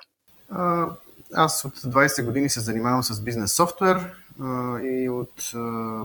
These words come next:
пет години се занимавам с финтек. А, пък, а, съм член на Баском и на борда на Баском от, а, единайсет години вече.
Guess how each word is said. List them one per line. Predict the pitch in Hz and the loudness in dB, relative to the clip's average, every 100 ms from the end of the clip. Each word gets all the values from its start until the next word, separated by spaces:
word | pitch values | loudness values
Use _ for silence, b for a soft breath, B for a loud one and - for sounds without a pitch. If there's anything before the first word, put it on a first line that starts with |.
| - | -2
пет | 135 123 | -2 -2
години | 113 95 123 123 120 120 120 B B B B | -4 -4 -2 -2 -2 -2 -6 B B B B
се | - - | -18 -12
занимавам | 110 110 107 113 110 110 | -8 -6 -4 -2 -2 -4
с | - 104 - - | -6 -6 -6 -4
финтек. | 123 156 - - - - - - - b b b _ - | -4 0 0 0 -4 -10 -10 -10 -16 b b b _ -6
А, | 127 123 120 120 - | -2 0 -2 -6 -16
пък, | 110 - - | -16 -14 -8
а, | 120 113 110 110 | -4 -2 -2 -2
съм | 110 - 113 | -4 -6 -6
член | - 123 123 | -4 -2 -2
на | 120 117 113 113 110 - - _ | -2 -2 -2 -2 -4 -8 -16 _
Баском | 113 110 104 - - 107 113 117 104 | -2 -2 -2 -6 -4 -6 -4 -10 -10
и | 107 104 101 98 95 95 95 - _ - - _ - - | -12 -12 -12 -12 -10 -12 -14 -20 _ -20 -20 _ -20 -20
на | - | -14
борда | 98 104 92 | -6 -6 -6
на | 87 92 | -14 -8
Баском | 98 - - 113 | -6 -6 -10 -14
от, | 98 - 101 | -14 -18 -20
а, | 95 | -16
единайсет | 90 98 98 - 95 | -10 -6 -6 -6 -10
години | 90 92 85 | -12 -14 -14
вече. | 95 - 160 | -12 -8 -8